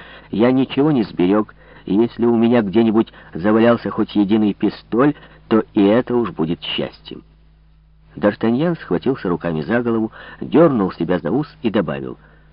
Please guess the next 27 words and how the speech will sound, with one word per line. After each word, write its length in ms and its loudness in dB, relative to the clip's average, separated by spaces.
«По 100 -2
какой 280 -2
причине 540 -6
Фуке 340 -6
впал 340 -8
в 80 -6
немилость?» 560 -8
«По 100 2
трем 320 0
причинам. 480 -8
Первая 520 4
состоит 400 -2
в 80 -16
том, 280 0
что 180 -6
его 220 2
не 120 4
любит 300 2
Кольбер. 600 -2
Вторая, 560 0
потому 280 -6
что 240 0
он 100 2
пытался 560 0
покорить 400 -2
сердце 380 -2
мадемуазель 600 -2